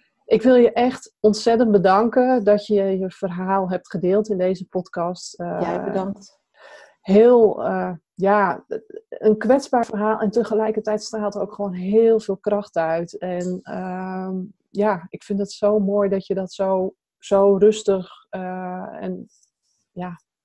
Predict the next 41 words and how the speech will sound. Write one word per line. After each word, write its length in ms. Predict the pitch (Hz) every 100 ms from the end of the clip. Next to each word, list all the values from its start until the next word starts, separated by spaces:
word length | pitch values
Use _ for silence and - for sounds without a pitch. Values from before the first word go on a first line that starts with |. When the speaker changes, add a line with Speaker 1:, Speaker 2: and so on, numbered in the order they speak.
| _ - -
Speaker 1:
ik 120 | 196
kan 180 | - 233
het 120 | 226
soms, 340 | 233 208 - 208 - - - -
dat 140 | 233
is 140 | 302
een 140 | 277 262
dingetje 380 | 254 277 262 220
voor 120 | 226
mij, 300 | 208 233 226
dan 140 | 226
wil 140 | 226 269
ik 140 | 233
de 100 | 214
woorden 360 | 214 269 262 254
kiezen 300 | 240 214 208
en 60 |
dan 200 | 220 226
kan 180 | - 294
ik 80 | 294
het 160 | 247
gewoon 260 | - 226 220
soms 240 | 220 220
niet 180 | - 226
in 100 | 220
de 60 | 208
juiste 400 | 202 202 202 196
woorden 380 | 175 196 190 175
zeggen, 580 | - 240 - 180 175
eh, 440 | - 185 185 185 190
om, 300 | - 190 190 -
omdat 640 | - 202 185 - 170 208
het 140 | 208
heel 240 | 208 202 226
veel 140 | 226
met 180 | 202 190
mij 160 | 185 175
doet, 200 | 285 302
zo'n 180 | 160 165
gesprek. 480 | 170 - 160 156 -
Dus 280 | 190 -